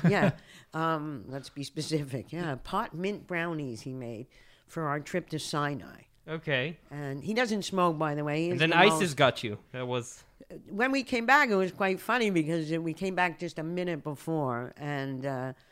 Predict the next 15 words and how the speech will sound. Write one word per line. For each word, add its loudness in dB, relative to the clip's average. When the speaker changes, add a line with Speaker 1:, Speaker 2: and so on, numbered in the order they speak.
Speaker 1:
the -2
guy 0
said -6
to -6
me, -6
"Have -4
you -2
been -2
in -6
China?" 2
But -2
in -2
Hebrew, 0
it's -2
Sin. -4